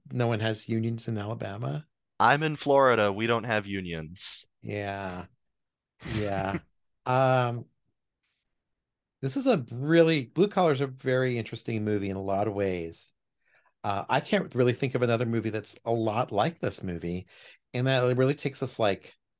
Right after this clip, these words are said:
Speaker 1: working class view of the world. And it really is, like, a, al-, it's got an almost documentary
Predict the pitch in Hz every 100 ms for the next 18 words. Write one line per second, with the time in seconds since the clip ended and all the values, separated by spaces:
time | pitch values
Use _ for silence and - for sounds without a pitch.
0 | _ 123 135 135 127 113 95 - 113 156
1 | 113 82 78 73 - _ _ _ _ _
2 | _ _ _ 110 107 104 - 117 113 131
3 | 127 104 101 - - 101 95 127 113 _
4 | - _ _ _ _ - 135 196 143 127
5 | 190 160 120 135 135 - 117 - 107 101
6 | 120 120 110 110